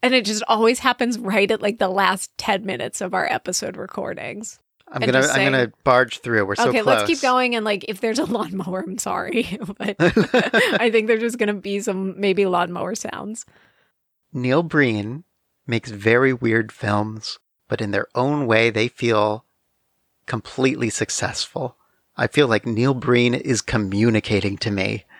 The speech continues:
Speaker 2: and I am receiving his weird transmission.
Speaker 1: Yeah.
Speaker 2: I can get that from Cronenberg.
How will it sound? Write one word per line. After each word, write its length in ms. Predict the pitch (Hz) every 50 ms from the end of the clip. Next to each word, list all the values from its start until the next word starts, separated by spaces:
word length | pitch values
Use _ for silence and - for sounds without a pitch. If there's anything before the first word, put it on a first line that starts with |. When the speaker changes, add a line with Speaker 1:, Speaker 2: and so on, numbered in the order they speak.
| - - _ _ -
Speaker 2:
and 120 | - 127 -
I 180 | - 117 123 131
am 200 | 131 123 110 98
receiving 580 | 95 - - - - 123 117 110 120 120 113
his 220 | 101 104 110 104 110
weird 500 | 98 95 131 113 107 110 107 107 101 -
transmission. 800 | - - 107 101 101 92 98 95 95 - - - - - 123 110 _ _ _ _
Speaker 1:
Yeah. 400 | - 220 220 214 185 - - - 277 _ _ _ _ _ _ _ _ _ _ _ _
Speaker 2:
I 140 | - 117 156
can 220 | - - - 156
get 260 | 110 - 151 220 - -
that 200 | 110 101 - -
from 160 | - 110 107
Cronenberg. 720 | - - - 147 185 196 143 104 - - 60 64 65 -